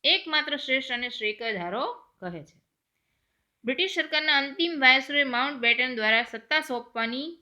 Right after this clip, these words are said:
કાર્યવાહીની શરૂઆત નવી દિલ્હીમાં એક સમારંભમાં યોજ-, યોજી અને શરૂ કરાઈ.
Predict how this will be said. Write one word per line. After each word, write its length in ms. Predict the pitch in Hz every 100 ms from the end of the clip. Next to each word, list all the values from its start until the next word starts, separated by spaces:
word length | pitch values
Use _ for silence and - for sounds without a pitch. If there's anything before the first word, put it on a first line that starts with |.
| -
કાર્યવાહીની 840 | 226 233 294 302 254 233 240 277
શરૂઆત 380 | 233 214 233 226
નવી 300 | 196 226 302
દિલ્હીમાં 600 | 254 233 226 240 214 147 - _ _ _ _ _ _ - - _ - - _ _ _ _ _ _ _
એક 280 | - 370 - -
સમારંભમાં 920 | 254 262 240 240 226 226 226 302 - _ _ - -
યોજ-, 360 | 208 220 208 - _ -
યોજી 380 | 208 220 214 320 466 -
અને 180 | 220 254
શરૂ 260 | 254 220
કરાઈ. 280 | 214 - 143